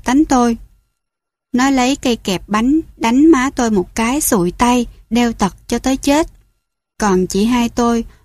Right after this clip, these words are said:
lúc đó mới mười hai tuổi, vóc dạc lớn đứa lắm.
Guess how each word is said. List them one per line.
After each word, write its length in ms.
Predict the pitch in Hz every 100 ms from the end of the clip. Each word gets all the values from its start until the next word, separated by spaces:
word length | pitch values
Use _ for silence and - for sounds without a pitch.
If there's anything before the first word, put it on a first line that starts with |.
| -
lúc 180 | 302 285
đó 260 | 254 262
mới 180 | 302 320
mười 200 | 311 196
hai 240 | 214 269 262
tuổi, 420 | 202 175 226 302 - _ _
vóc 160 | 254 302 -
dạc 420 | 226 190 170 -
lớn 340 | 233 247 302
đứa 200 | 277 277
lắm. 280 | 302 277 320